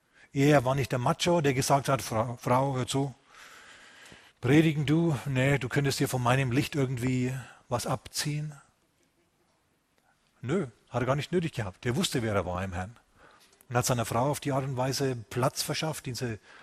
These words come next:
äh, der, der ihr ein halber Mann, den ihr ein halber Mann nicht gegeben hätte, ja? Sie hat gepredigt und es war wunderbar. Okay. Zufriedenheit mit dem Partner. Schaut, jetzt haben wir da auch mal drüber geredet.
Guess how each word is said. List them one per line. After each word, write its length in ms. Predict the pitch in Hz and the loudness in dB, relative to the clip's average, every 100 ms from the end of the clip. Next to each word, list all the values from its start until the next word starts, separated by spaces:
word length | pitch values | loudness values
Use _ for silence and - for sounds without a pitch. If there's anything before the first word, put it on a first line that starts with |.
| - - - _ - _ | -20 -20 -20 _ -20 _
äh, 220 | 143 120 | -6 -4
der, 220 | 110 127 127 | 2 4 4
der 220 | 127 135 | 2 2
ihr 200 | 131 110 | 2 2
ein 260 | 104 107 | -2 0
halber 240 | 135 165 160 | 0 2 0
Mann, 260 | 107 98 135 139 | -2 -6 -4 -2
den 100 | 131 | 0
ihr 140 | 110 | 0
ein 120 | 107 | 2
halber 200 | 131 147 | 0 0
Mann 180 | 120 104 | -2 -4
nicht 160 | 117 - | -6 -6
gegeben 320 | 107 101 90 | -6 -6 -8
hätte, 160 | 87 | -12
ja? 180 | 90 110 - _ _ _ _ _ | -10 -12 -14 _ _ _ _ _
Sie 140 | - 107 | -14 -12
hat 100 | 95 | -10
gepredigt 460 | 104 123 139 139 | -6 -2 -2 -4
und 80 | 123 | -8
es 100 | 104 | -8
war 80 | 110 | -8
wunderbar. 400 | 127 123 98 87 - _ _ _ _ _ _ _ - - | -6 -6 -8 -10 -20 _ _ _ _ _ _ _ -20 -10
Okay. 340 | 123 127 98 _ _ _ - - - - - - - - _ _ | -6 -4 -6 _ _ _ -20 -20 -20 -20 -20 -20 -20 -20 _ _
Zufriedenheit 580 | - 127 139 165 143 135 | -4 -2 2 2 4 4
mit 120 | 135 | 2
dem 80 | 127 | -2
Partner. 280 | - 127 113 | 0 0 0
Schaut, 200 | 123 120 | 0 -2
jetzt 120 | 123 | -2
haben 80 | 131 | -2
wir 60 | 127 | -2
da 80 | |
auch 60 | 120 | -2
mal 100 | 131 | -4
drüber 220 | 110 101 | -4 -4
geredet. 360 | 95 95 92 | -4 -6 -8